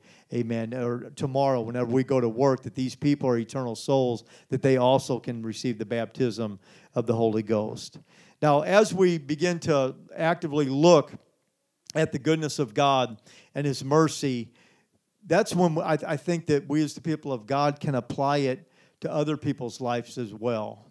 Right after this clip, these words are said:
Now, if God has been good to me, He's shown me the mercy and the grace, don't you know that what has been applied to my life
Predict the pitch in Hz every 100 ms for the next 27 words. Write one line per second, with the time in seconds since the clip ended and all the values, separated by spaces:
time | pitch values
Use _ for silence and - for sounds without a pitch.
0 | 226 139 135 127 - 156 165 151 151 143
1 | 151 143 139 135 117 120 - 147 143 139
2 | 127 120 135 143 - 135 117 113 131 139
3 | 123 113 - - _ - _ 143 160 160
4 | 156 135 143 156 135 127 117 - _ _
5 | _ - - 143 139 135 160 143 143 127
6 | 139 117 - 147 147 127 123 151 175 120
7 | 117 117 107 -